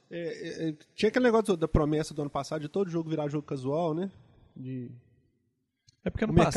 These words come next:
Speaker 2: passado,
Speaker 1: começar a retrair,
Speaker 2: pois é,
Speaker 1: né?
Speaker 2: o,
Speaker 1: O medo
Speaker 2: o,
Speaker 1: do mercado retrair,
Speaker 2: isso,
Speaker 1: né?
Speaker 2: pois é,
Speaker 1: De
Speaker 2: porque por quê? O, o Wii chegou no final de dois mil e seis. Então, ano
Speaker 1: Isso.
Speaker 2: passado foi
Speaker 1: Foi
Speaker 2: o
Speaker 1: o,
Speaker 2: ano
Speaker 1: a
Speaker 2: que o pessoal,
Speaker 1: bomba,
Speaker 2: que,
Speaker 1: né?
Speaker 2: que as,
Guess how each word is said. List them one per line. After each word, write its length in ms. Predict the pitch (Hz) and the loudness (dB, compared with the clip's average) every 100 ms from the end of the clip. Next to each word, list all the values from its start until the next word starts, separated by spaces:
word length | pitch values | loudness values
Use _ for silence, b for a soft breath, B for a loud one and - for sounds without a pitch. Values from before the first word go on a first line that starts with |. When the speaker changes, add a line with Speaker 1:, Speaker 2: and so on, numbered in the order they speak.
| 165 | 4
Speaker 2:
passado, 100 | 175 | 4
Speaker 1:
começar 200 | 202 180 | 4 4
a 40 | |
retrair, 400 | 165 160 156 143 | 2 2 0 0
Speaker 2:
pois 120 | 156 - | 4 4
é, 80 | - | 4
Speaker 1:
né? 60 | |
Speaker 2:
o, 260 | 110 135 147 | 2 0 2
Speaker 1:
O 40 | |
medo 260 | 175 208 175 | 6 6 6
Speaker 2:
o, 40 | |
Speaker 1:
do 120 | 180 | 4
mercado 360 | 175 170 170 160 | 2 0 -2 -4
retrair, 380 | 156 151 135 170 | -6 -4 -2 4
Speaker 2:
isso, 160 | 175 170 | 4 6
Speaker 1:
né? 40 | |
Speaker 2:
pois 120 | 175 | 4
é, 60 | 160 | 4
Speaker 1:
De 60 | 139 | 2
Speaker 2:
porque 160 | 151 | -2
por 200 | - 190 | 0 0
quê? 100 | - 117 | 2 2
O, 160 | 131 135 | 2 2
o 80 | |
Wii 120 | 143 165 | 0 0
chegou 260 | 196 175 | 0 0
no 40 | 175 | -2
final 180 | 180 170 | 0 -2
de 60 | 165 | 0
dois 140 | 165 | 0
mil 100 | 170 | 0
e 20 | |
seis. 380 | 160 - 87 95 | -4 -6 -6 -6
Então, 180 | 120 147 | -2 -2
ano 80 | 160 | 2
Speaker 1:
Isso. 60 | |
Speaker 2:
passado 520 | 175 151 - 156 165 | 2 2 2 2 2
foi 260 | 139 151 156 | 0 2 4
Speaker 1:
Foi 120 | 165 | 6
Speaker 2:
o 60 | 147 | 8
Speaker 1:
o, 60 | 143 | 10
Speaker 2:
ano 180 | 156 | 8
Speaker 1:
a 40 | 160 | 6
Speaker 2:
que 60 | - | 4
o 40 | |
pessoal, 340 | 170 151 170 160 | 8 10 10 10
Speaker 1:
bomba, 120 | 131 | 6
Speaker 2:
que, 60 | 135 | 2
Speaker 1:
né? 80 | |
Speaker 2:
que 100 | 143 | 2
as, 540 | 139 139 127 113 - | 4 4 2 -4 -14